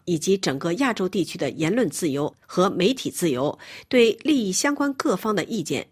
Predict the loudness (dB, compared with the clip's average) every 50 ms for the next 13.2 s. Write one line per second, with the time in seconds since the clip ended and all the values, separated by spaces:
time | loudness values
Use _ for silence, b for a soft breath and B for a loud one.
0 | -12 -8 -2 -2 -2 0 -2 -4 -2 -2 -4 -2 -2 -2 -2 -2 -2 -4 -4 _
1 | -4 -4 -4 -2 0 -2 -2 -2 -2 -6 -6 -4 -2 0 0 0 -2 -6 _ _
2 | -20 _ _ _ _ _ B B B B B B B B B B 2 4 4 4
3 | 6 4 4 4 4 4 4 2 4 4 2 2 0 -2 -2 -2 -2 -2 0 0
4 | 0 0 2 2 0 0 0 -2 0 2 2 0 0 0 0 0 0 0 -2 -4
5 | -6 -6 -4 -2 0 2 2 2 2 2 0 -2 -4 -8 B B B B B B
6 | 0 0 0 2 0 0 2 2 0 2 0 0 0 0 -4 -6 -4 -2 0 2
7 | 2 0 0 -2 -2 -2 -2 -2 -2 0 0 2 2 0 0 -2 -2 -2 0 0
8 | 0 0 -2 -4 -2 0 0 0 -2 -2 -2 -2 0 0 0 0 0 -2 -2 -4
9 | -6 -6 -6 -4 0 0 2 2 0 -2 -4 -4 -2 0 0 0 0 0 0 0
10 | 0 0 -2 -4 -2 0 0 0 0 -4 B B B B B B 0 2 2 2
11 | 0 0 0 0 0 2 0 0 0 0 0 0 2 2 2 0 -2 _ -4 -2
12 | 0 0 0 -2 -4 -2 0 0 -2 0 0 0 0 0 -2 -2 -2 2 4 4
13 | 4 4 2 0